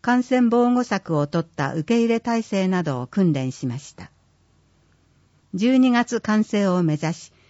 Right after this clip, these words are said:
地域特性や浸水実績を把握し、防災・減災対策に対応した計画の作成を進めていきます。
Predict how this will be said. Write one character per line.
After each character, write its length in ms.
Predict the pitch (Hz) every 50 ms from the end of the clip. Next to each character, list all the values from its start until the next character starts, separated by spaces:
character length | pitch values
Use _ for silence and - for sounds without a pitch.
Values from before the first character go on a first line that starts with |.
| _ _ _ _
地 200 | - 247 262 269
域 160 | 262 - -
特 240 | - 262 262 - -
性 300 | - - 175 156 147 143
や 220 | 147 147 147 - -
浸 280 | - - - 226 247 247
水 260 | 240 - 262 247 233
実 360 | - 240 254 - - - 170
績 220 | 160 - 147 143 139
を 60 | 135
把 260 | 135 - 151 156 170 165
握 100 | - -
し、 320 | - - - 147 143 - _ _ _ _ _ _ _ _ _ -
防 200 | 185 220 247 254
災・ 360 | 247 - 247 226 226 220 -
減 260 | - 214 233 247 240
災 240 | - 254 247 247 240
対 220 | - 247 247 247
策 240 | - 226 202 - 170
に 140 | 151 147 143
対 360 | 143 190 196 214 208 196 196
応 140 | 190 180 180
し 140 | - - -
た 220 | - 151 160 156
計 220 | - - 220 220 226
画 260 | - 226 226 - 220
の 120 | 214 208
作 260 | - - 202 190 - -
成 240 | - 214 202 190
を 80 | 185 175
進 320 | - - 156 147 - 165
め 80 | 151 147
て 100 | 143 139
い 100 | 127 123
き 160 | - - 135
ま 140 | 117 113 147
す。 220 | - - - _